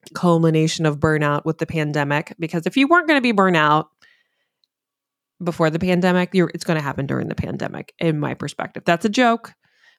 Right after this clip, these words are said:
maybe a bad joke, but for myself, I can speak for myself that I, I did struggle with burnout and vicarious trauma in the pandemic. So that's kind of the reason why that I want to help other therapists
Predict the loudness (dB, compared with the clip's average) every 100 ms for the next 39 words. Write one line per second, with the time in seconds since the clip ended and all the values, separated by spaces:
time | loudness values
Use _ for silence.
0 | -6 -2 0 0 -2 0 0 -2 -6 _
1 | _ _ _ 0 0 0 -8 _ _ -4
2 | -2 0 -2 0 2 2 0 -6 -14 -8
3 | -6 -6 -6 -8 -4 0 0 0 0 2
4 | 2 0 0 0 2 0 -2 -2 -4 -4
5 | -4 -4 0 0 0 -2 -6 -16 -16 -6
6 | -2 0 0 -2 -2 -2 0 2 0 0
7 | -4 -4 0 2 2 0 -2 -4 -4 -4
8 | -4 -4 -4 -6 -12 _ _ _ _ _
9 | _ -2 2 4 4 2 0 -6 0 0
10 | 0 -2 0 2 2 -2 -4 -2 0 0
11 | 0 0 0 -2 -2 -6 -8 _ _ _
12 | _ _ _ _ 0 0 2 0 0 2
13 | 2 0 -4 -4 -2 0 0 -2 -2 -2
14 | 0 -2 0 -2 -2 -10 -14